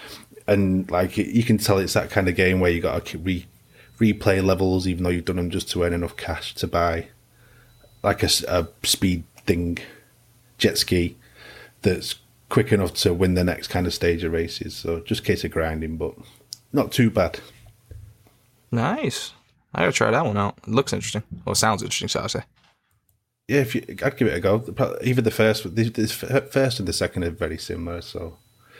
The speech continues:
Speaker 1: I think this one, judging from the completion estimate times, this one seems like it's about half as long. The first one was about twenty hours, I think.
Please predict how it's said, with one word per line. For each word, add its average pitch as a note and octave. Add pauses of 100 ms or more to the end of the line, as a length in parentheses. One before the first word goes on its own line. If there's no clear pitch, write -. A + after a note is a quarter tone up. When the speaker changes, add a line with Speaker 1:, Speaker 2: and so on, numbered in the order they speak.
(480)
Speaker 1:
I F2
think A#2
this A2+
one, A2 (300)
judging A2
from G2+
the G2
completion F#2+
estimate F2+
times, F2 (680)
this G2+
one G2
seems F#2+
like F#2
it's -
about F#2
half G2
as F#2
long. G2
The G2+
first G2
one F#2
was E2+
about D#2+
twenty E2+
hours, F#2
I G2
think. A#2